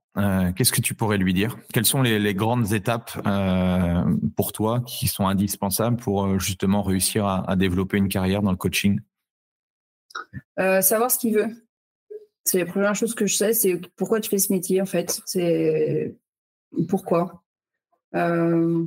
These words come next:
Speaker 2: clairement, pourquoi t'es là et, et, et, et, euh, et quelle est ta vision toi-même déjà sur du court, moyen, long terme.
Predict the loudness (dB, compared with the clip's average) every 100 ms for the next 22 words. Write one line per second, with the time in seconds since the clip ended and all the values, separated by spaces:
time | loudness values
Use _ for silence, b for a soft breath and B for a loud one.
0 | -2 0 2 2 2 0 -2 0 0 2
1 | 0 -2 -6 _ _ _ -4 -4 -2 -2
2 | 0 0 0 0 0 0 0 0 0 -2
3 | -2 -2 -2 0 -2 -2 -2 0 0 0
4 | 0 0 2 2 0 -2 0 2 2 2
5 | 0 0 0 0 0 0 2 2 0 0
6 | 2 2 2 2 0 0 0 -2